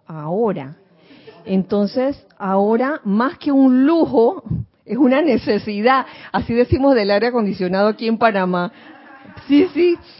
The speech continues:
a-, el aire acondicionado aquí en Panamá ya no es un lujo, es una necesidad <laughs> por,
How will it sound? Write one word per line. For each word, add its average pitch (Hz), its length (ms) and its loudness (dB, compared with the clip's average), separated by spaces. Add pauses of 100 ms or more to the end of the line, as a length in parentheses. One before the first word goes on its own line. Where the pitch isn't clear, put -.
a-, 202 160 -4
el 202 280 0
aire 247 180 4
acondicionado 254 500 -2
aquí 269 120 -6
en 285 100 -2
Panamá 208 580 -2 (300)
ya 202 200 0
no 233 100 4
es 285 60 0
un 269 220 0
lujo, 269 200 0
es 190 80 -2
una 240 200 0
necesidad 185 800 -6 (180)
<laughs> - 220 -20
por, - 160 -4